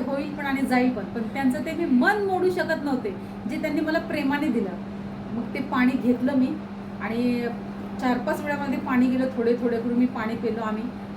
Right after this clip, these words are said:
मी, मी पिले स्वतः. <laughs> आज झाली मला सर्दी, पण सर्दी उद्या माझी बरे पण होईल. पण तेव्हा त्यांना नको, "नको रे, मला असं तसं आपण मोठेपणा, रे मला सर्दी होते, कोणाचं पण पाणी घेत नाही मी," असं तसं आपण जर त्यांना असं बोललो असतो ना,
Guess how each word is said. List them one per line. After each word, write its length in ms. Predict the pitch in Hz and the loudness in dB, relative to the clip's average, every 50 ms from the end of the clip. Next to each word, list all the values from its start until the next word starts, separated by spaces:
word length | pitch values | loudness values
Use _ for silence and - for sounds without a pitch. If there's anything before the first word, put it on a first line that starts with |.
| - - 208 | -8 -6 -4
मी, 140 | 214 233 - - - - - | -2 -2 -2 -4 -4 -2 2
मी 220 | 240 233 269 339 | 6 6 6 6
पिले 300 | 339 - 302 277 262 269 | 4 2 -2 -4 -4 -4
स्वतः. 380 | 262 - 262 233 208 240 240 262 285 - - - - - - - - - | -2 -2 -2 -4 -4 -4 -4 -4 -6 -8 -10 -10 -10 -10 -10 -10 -10 -8
<laughs> 240 | - - - 202 | -6 -6 -4 -2
आज 280 | 240 233 233 - 220 - | 0 0 0 0 0 -2
झाली 220 | - 277 262 330 | -2 0 2 2
मला 220 | - 285 277 269 269 | 2 2 0 -2 -2
सर्दी, 320 | - 302 269 214 202 254 - - - - - - - - - | 0 0 0 0 0 -2 -2 -2 -4 -8 -8 -8 -6 -2 -2
पण 80 | 247 | 0
सर्दी 360 | 254 - - 277 262 226 311 | 0 0 0 0 0 0 0
उद्या 200 | 311 294 254 294 | 0 0 0 0
माझी 180 | 285 294 294 302 | 0 0 0 2
बरे 220 | 262 240 254 254 | 2 4 4 4
पण 200 | 262 262 - - | 2 2 0 0
होईल. 320 | - 226 196 185 - - - - - - - - - - - 220 | 0 -2 -2 -4 -6 -8 -8 -10 -10 -10 -10 -10 -10 -10 -6 -4
पण 120 | 233 233 | -4 -4
तेव्हा 520 | - - 262 269 262 247 262 320 320 320 | -4 -4 -2 0 2 2 2 2 2 0
त्यांना 340 | 320 302 320 294 269 269 285 294 | 0 0 0 0 0 0 2 2
नको, 320 | 262 262 247 - - 311 | 2 2 0 0 -2 -2
"नको 300 | 277 269 - 254 247 247 | -2 -2 -2 0 0 2
रे, 140 | 240 240 240 | 2 2 2
मला 200 | 233 233 226 226 | 2 0 0 0
असं 240 | 214 208 - 240 226 202 | -2 -2 -2 -2 -2 -2
तसं 140 | 220 214 247 | -2 -2 -2
आपण 160 | 220 214 233 233 | -2 -2 0 0
मोठेपणा, 720 | 233 226 220 226 240 220 - 240 233 220 220 214 208 208 | 2 2 2 2 2 2 2 2 2 2 0 -2 -2 -2
रे 140 | 233 294 285 | -2 0 2
मला 200 | 247 233 233 226 | 2 2 2 0
सर्दी 340 | 208 - 214 202 202 240 254 | 0 -2 -2 0 2 2 2
होते, 220 | 220 202 226 214 | 2 2 0 -2
कोणाचं 260 | 208 220 214 208 214 | 0 0 -2 -2 -2
पण 60 | 202 202 - - - 202 202 - - - - - | -4 -6 -6 -6 -8 -8 -8 -8 -8 -8 -4 -2
पाणी 180 | 220 214 226 233 | -2 0 0 0
घेत 220 | - 202 220 196 202 202 | 0 2 2 2 0 0
नाही 140 | 214 208 208 | -4 -2 -2
मी," 100 | 214 220 | -2 -2
असं 240 | 214 196 196 - 220 196 | -2 -2 -4 -4 -4 -4
तसं 180 | 220 208 247 240 | -2 -2 0 0
आपण 200 | 214 214 226 233 | 0 0 0 0
जर 80 | 233 | 0
त्यांना 260 | 220 220 240 240 247 | 0 0 0 0 0
असं 160 | 233 208 - 240 | 0 0 0 0
बोललो 260 | 247 240 226 240 262 | 2 2 2 2 0
असतो 220 | 269 269 269 262 | 0 0 0 0
ना, 60 | 247 | 0